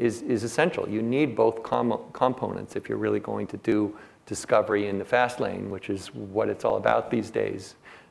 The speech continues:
Uh, we're all amped up with the computers and, and getting high throughput experimental results, and,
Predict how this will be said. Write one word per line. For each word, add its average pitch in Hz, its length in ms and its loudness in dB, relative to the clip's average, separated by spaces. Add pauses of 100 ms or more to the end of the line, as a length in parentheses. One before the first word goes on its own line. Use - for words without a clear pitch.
Uh, 104 360 -4
we're 110 140 4
all 110 160 8
amped 101 340 4
up - 240 4
with 117 120 6
the 120 80 2
computers 117 680 6
and, 107 240 -2 (480)
and 113 260 0
getting 110 320 4
high 113 220 2
throughput 110 500 0
experimental 117 640 2
results, 113 460 0
and, 110 220 -8